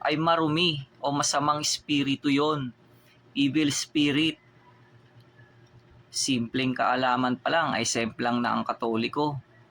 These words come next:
Paano pa kaya kung hindi simple?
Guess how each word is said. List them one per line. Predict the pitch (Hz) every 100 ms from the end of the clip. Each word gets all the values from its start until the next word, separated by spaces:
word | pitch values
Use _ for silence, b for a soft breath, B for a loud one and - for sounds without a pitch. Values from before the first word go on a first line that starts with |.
| - _ - - - -
Paano | 175 190
pa | - 143
kaya | 143 180 143
kung | 156 147
hindi | 147 143 139
simple? | 143 131 143 147 113 107